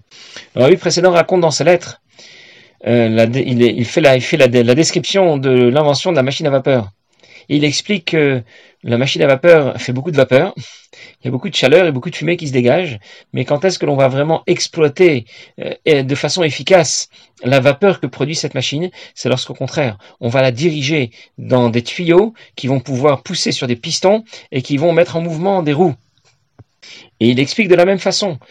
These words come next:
que chaque émotion, chaque, euh, euh, chaque idée que l'on peut développer, euh, doit être dirigée, doit être canalisée de façon à être traduite, non pas vrai, en, en,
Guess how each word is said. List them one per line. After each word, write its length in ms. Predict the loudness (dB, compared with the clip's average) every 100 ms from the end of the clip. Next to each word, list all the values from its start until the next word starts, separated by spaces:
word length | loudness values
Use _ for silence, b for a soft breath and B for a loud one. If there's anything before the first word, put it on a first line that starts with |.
| b b
que 160 | -6 -4
chaque 640 | -2 0 -2 -4 -16 -18 _
émotion, 640 | -4 -2 -4 -2 -4 -6 b b _
chaque, 380 | -6 -4 -4
euh, 200 | -2 -2 -2 B B -6
euh, 260 | -2 0 0
chaque 260 | -2 -4 -4
idée 240 | -2 0
que 100 | 0
l'on 140 | -4 -4
peut 120 | -2
développer, 600 | -2 0 -2 0 -2 -4 B B _
euh, 180 | -8 -6
doit 280 | -2 4 4
être 340 | 4 -2 -10 -10 b
dirigée, 640 | -14 -4 -4 -4 0 0
doit 120 | 2 2
être 220 | 0 -6
canalisée 760 | -4 -2 -2 -4 -4 -2 -2 -6 B B
de 140 | -6 -4
façon 400 | -4 -4 -2 -2
à 160 | -2 b b -6
être 220 | -6 -4
traduite, 680 | -10 -8 -2 0 0 -4 -18 b b -12
non 120 | -8
pas 160 | -2
vrai, 220 | 0 0 -2
en, 100 | -2
en, 180 | -2